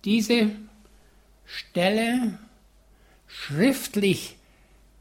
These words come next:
festgehalten wurde, da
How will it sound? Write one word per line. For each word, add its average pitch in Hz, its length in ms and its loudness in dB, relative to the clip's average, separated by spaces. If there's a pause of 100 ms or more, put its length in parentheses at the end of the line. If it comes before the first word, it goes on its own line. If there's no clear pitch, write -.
(840)
festgehalten 147 840 2
wurde, 117 380 -4 (1700)
da 143 360 -2